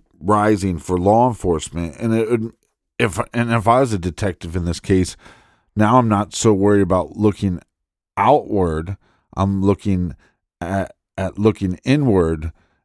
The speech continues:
at family and friends that are connected to these two victims.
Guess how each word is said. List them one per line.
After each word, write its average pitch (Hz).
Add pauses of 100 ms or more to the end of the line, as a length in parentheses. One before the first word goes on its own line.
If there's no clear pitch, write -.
(160)
at 95
family 101
and 82
friends 92 (280)
that 87
are 80
connected 90
to 85
these 78
two 87
victims. 76